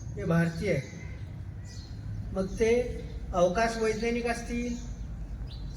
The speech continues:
मग ते कॉम्प्युटरमधले वैज्ञानिक असतील किंवा ते, अ, संरक्षण क्षेत्रातील वेगवेगळ्या प्रकारचे, अ, प्रायोगिक, प्रायो-, उद्योग ज्याला आपण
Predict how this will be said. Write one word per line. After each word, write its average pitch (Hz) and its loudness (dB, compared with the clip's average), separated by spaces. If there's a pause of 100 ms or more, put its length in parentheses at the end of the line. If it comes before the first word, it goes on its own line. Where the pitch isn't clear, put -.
(340)
मग 214 -2
ते 247 8
कॉम्प्युटरमधले 240 4
वैज्ञानिक 233 4
असतील 240 0 (840)
किंवा 320 0
ते, 339 0 (1080)
अ, 190 0
संरक्षण 247 4
क्षेत्रातील 214 0 (680)
वेगवेगळ्या 233 4
प्रकारचे, 220 0
अ, 311 -2 (460)
प्रायोगिक, 220 2 (480)
प्रायो-, 196 -2
उद्योग 175 -2 (640)
ज्याला 185 -4
आपण 240 -6